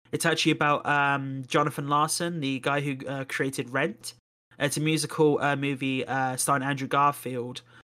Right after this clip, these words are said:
um, actually about his life before, um, uh, who obviously unfortunately passed away.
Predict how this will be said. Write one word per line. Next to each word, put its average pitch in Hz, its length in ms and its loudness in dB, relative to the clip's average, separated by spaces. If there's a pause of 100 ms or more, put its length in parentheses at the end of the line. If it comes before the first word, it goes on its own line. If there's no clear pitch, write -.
(100)
um, 139 500 4
actually 143 280 -2
about 135 200 0
his 143 160 0
life 185 360 -2
before, 135 440 -2
um, 135 360 0 (600)
uh, 147 320 2
who 151 340 2
obviously 143 400 0
unfortunately 139 540 -4
passed - 240 -4
away. 139 260 -2